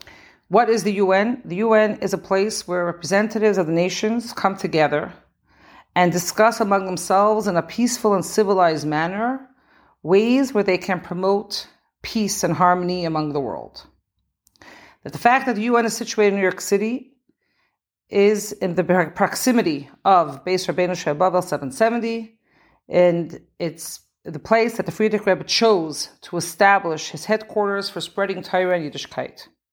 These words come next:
When the Frierdiker Rebbe came to America and established the headquarters in New York, this began a new tkufa on the Avodah, a tkufa of the elevation and the purification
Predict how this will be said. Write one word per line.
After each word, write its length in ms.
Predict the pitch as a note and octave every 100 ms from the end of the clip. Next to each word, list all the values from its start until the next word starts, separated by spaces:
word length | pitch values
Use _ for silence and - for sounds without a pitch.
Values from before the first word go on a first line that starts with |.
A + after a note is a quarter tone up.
| _ _ - - - - -
When 80 | E3
the 80 |
Frierdiker 340 | E3 C#4 B3 A#3+
Rebbe 160 | A#3
came 240 | A3 A3 G#3+
to 100 | G3+
America 400 | E3+ G3 A3 A3+
and 100 | G3+
established 440 | - G3 G3 F#3+ F#3+
the 40 |
headquarters 500 | G3+ G3 F#3+ F3+ D#3+
in 60 | D3+
New 80 |
York, 520 | D#3 G3 A3 - - _ _ _ _ _ _ -
this 200 | G#3 G#3+
began 760 | F3+ D3+ F#3+ G3+ A#3 C4+ C#4 _ _ _ _ _ -
a 80 | F3+
new 140 | B3
tkufa 400 | A#3+ - A#3 A#3
on 140 | G3
the 80 | F3
Avodah, 760 | D#3+ D3+ G#3+ A3+ A3 A3+ A3 - _ _ -
a 60 |
tkufa 640 | - - C4 B3+ G3+ F#3 E3+
of 60 |
the 80 | E3
elevation 600 | D#3+ D3+ G3+ A#3+ - F#3+
and 60 | E3+
the 60 |
purification 960 | - E3+ D#3+ D#3+ - A#3 A3+ F3+ E3